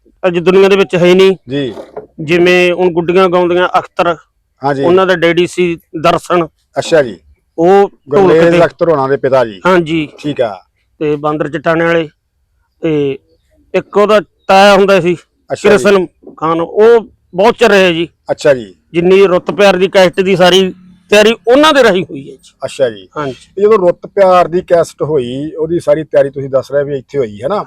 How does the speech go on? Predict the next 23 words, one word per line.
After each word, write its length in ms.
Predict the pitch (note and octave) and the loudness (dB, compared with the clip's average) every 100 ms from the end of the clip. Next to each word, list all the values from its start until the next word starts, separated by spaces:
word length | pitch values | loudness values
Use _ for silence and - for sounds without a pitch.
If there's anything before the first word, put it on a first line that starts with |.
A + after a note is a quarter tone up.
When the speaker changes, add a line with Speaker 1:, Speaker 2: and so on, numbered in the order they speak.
| - | -6
Speaker 1:
ਹਾਂਜੀ। 260 | D#3 B2+ G#2+ _ _ | -6 -8 -16 _ _
Speaker 2:
ਤੇ 440 | F3+ F3+ F#3 F#3 | 0 2 2 0
ਉਦੋਂ, 340 | F#3 F3+ F3+ G3+ G3+ G3 G3 E3 E3+ | -4 -6 -2 2 2 2 0 -2 0
ਅਹ, 420 | D#3 D#3 D3+ D3+ | 4 6 6 4
ਜਿਹੜੇ 520 | C3 B2 E3 E3 D#3+ D3 _ _ D#3+ | 2 0 0 0 0 -4 _ _ -14
ਉਹ, 220 | E3 E3+ | -14 -12
ਉਸ 180 | D#3+ D3+ | -10 -6
ਕੈਸਟ 300 | - D#3 D3 | -2 -2 -2
ਦੇ 100 | D#3+ | -4
ਵਿੱਚ 160 | D#3 C#3 | -4 -6
ਗੀਤ 380 | G#2+ A#2+ C3+ | -12 -12 -4
ਆ, 200 | C#3+ F2+ - _ _ - | -2 -2 -12 _ _ -6
Speaker 1:
ਹਾਂਜੀ। 360 | D#3+ C#3+ C#3 A2+ | -6 -4 -6 -4
Speaker 2:
ਉਹ, 380 | F#3+ F#3+ G3 G3+ | -4 0 0 -2
ਉਹ 40 | |
ਤੁਹਾਨੂੰ 260 | F#3 D#3 C#3+ | -2 -4 -2
ਪਤਾ 320 | - F#3 G3+ | -2 2 2
ਵੀ 120 | G3+ | 0
ਕਿਹੜੇ 360 | - G3 F#3+ F#3+ | -2 -2 0 0
ਕਿਹੜੇ 260 | F3+ F#3 | 0 0
ਗਾਇਕਾਂ, 440 | D#3+ D3 - E3 F3 | 2 2 2 -2 0
ਅਹ, 300 | D#3 C#3+ C3+ | -2 -2 -4
ਸੌਰੀ, 380 | C#3+ D3 D3+ | -2 -2 -6